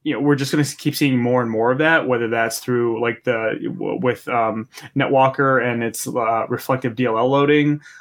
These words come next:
whether it's, uh, the way that TrickBot works now, uh, on, you know, anything past Windows ten, where,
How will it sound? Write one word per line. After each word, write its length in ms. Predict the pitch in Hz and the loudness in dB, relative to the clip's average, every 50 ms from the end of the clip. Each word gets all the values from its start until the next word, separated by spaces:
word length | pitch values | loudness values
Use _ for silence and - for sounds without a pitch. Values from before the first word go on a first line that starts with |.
| - - - | -20 -10 -4
whether 360 | 120 120 123 110 120 117 117 | -2 -2 0 0 0 0 0
it's, 300 | 117 - - - - - | 0 -2 -6 -10 -8 -4
uh, 340 | - 127 120 117 113 113 113 | -2 0 0 0 0 -2 -2
the 60 | 113 | -2
way 160 | 117 123 120 | 0 0 0
that 300 | 117 120 117 113 101 - | 0 0 0 -2 -2 -4
TrickBot 440 | - - 143 143 - - - - - | -4 -4 -4 -2 0 0 0 2 2
works 280 | 147 143 143 - - - | 2 0 0 0 -2 0
now, 380 | 151 143 143 143 143 139 139 | 2 4 4 4 4 2 0
uh, 40 | - | 0
on, 680 | - 127 123 120 120 - 117 117 117 113 113 113 117 - | 0 2 2 2 2 2 0 0 0 -2 -2 -4 -4 -4
you 100 | 123 127 | -2 -2
know, 180 | 120 113 123 127 | -2 -2 -2 -2
anything 340 | - 135 127 127 139 127 117 | -2 -2 -2 -2 -2 -4 -2
past 260 | - 123 120 120 - | -2 -2 -2 -2 -2
Windows 320 | - 135 131 123 123 113 - | -2 0 0 0 0 -2 -4
ten, 320 | - 131 127 127 135 131 | -2 -2 0 0 0 0
where, 300 | 123 120 113 113 113 | 0 0 0 0 -2